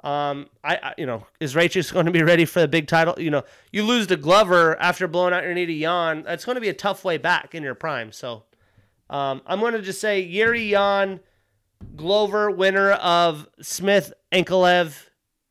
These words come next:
If Ankalaev wins, most likely. All right.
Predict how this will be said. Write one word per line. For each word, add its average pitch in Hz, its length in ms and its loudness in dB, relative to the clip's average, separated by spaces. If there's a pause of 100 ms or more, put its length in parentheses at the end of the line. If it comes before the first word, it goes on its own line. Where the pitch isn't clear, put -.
(140)
If 143 180 -14
Ankalaev 170 760 0 (100)
wins, 165 600 0 (380)
most 143 220 -2
likely. 127 380 -6 (1500)
All 233 160 4
right. 226 200 2